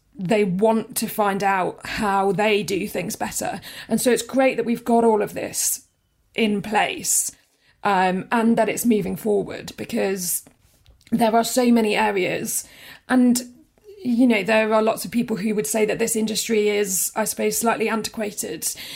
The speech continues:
in the way that, certainly the way that it's seen from the outside. Um,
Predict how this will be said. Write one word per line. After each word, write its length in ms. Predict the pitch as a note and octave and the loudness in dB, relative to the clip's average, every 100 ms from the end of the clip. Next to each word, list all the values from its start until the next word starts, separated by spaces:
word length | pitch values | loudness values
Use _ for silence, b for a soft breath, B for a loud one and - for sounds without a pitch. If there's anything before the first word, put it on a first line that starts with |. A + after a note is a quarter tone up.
| B B | B B
in 220 | A3 G#3+ | 0 2
the 80 | A3 | 2
way 580 | G#3 A3 G#3+ G#3 G#3 - | 4 4 4 4 2 0
that, 440 | G3 G#3 G#3+ G3 - _ _ _ _ _ _ _ - - _ - - _ - G3 | -2 0 2 0 -4 _ _ _ _ _ _ _ -20 -20 _ -20 -20 _ -16 -6
certainly 420 | A3 D4 C#4 B3 A#3+ | -2 2 2 4 4
the 80 | |
way 140 | A#3 A#3 | 4 4
that 120 | A3+ | 2
it's 120 | - | 0
seen 260 | - B3+ A#3 | 2 4 4
from 160 | A3+ | 2
the 100 | G#3 | 0
outside. 580 | A3+ - - G3 - A#3 - B B B B B B B | 0 -2 -2 -2 -2 -6 -12 B B B B B B B
Um, 480 | A3+ A3 G#3+ G#3+ | 0 2 2 0